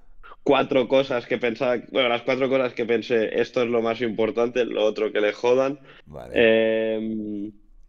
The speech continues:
Speaker 1: me, me fui a Ginebra andando.
Speaker 2: Claro.
Speaker 1: O sea, del hospital me fui a Ginebra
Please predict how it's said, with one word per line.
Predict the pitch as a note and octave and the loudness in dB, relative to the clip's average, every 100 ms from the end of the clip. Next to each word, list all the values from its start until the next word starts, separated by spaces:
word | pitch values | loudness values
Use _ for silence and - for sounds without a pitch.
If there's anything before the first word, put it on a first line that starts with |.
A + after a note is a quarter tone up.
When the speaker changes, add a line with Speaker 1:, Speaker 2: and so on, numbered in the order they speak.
| - _ _ - - - | -20 _ _ -20 -20 -12
Speaker 1:
me, | - D#2 G2+ G#2+ | -8 0 2 2
me | - A2 | 2 0
fui | - A#2 | 2 2
a | A#2+ | 2
Ginebra | A#2 B2+ A#2 C3 A#2 | 0 -2 0 0 -2
andando. | G#2+ A2 B2+ C3 G#2 - - - _ _ _ _ _ _ _ _ _ | -4 -4 -4 -4 -8 -14 -20 -20 _ _ _ _ _ _ _ _ _
Speaker 2:
Claro. | - D#2+ G#1+ D#2+ D2+ - - | -18 -18 -16 -20 -20 -20 -6
Speaker 1:
O | |
sea, | G2+ G2+ F#2 E2+ | 0 2 2 -2
del | D#2 A2+ A2+ | 0 0 0
hospital | A2 A#2 G2+ A#2 A#2+ | 0 -2 0 0 0
me | C3 | -2
fui | C3 | -2
a | C3+ | -2
Ginebra | B2+ B2+ A#2+ A#2 | -2 -2 -2 0